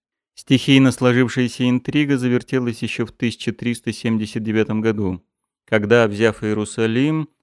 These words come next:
Дмитрий оставил у власти молодую, красивую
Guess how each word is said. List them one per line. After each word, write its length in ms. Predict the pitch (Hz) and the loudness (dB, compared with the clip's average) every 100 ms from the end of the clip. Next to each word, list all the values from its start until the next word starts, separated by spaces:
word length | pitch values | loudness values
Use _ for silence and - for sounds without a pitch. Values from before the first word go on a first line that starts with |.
| - | -8
Дмитрий 460 | 107 120 127 120 | -2 0 0 0
оставил 400 | 113 - 117 113 | 0 0 -2 0
у 40 | 110 | 0
власти 380 | 110 117 - 113 | 0 0 -2 -2
молодую, 540 | 110 110 107 135 139 | 0 0 -2 -4 -4
красивую 760 | - 107 - - 123 123 123 | -2 -4 -2 -4 -2 0 0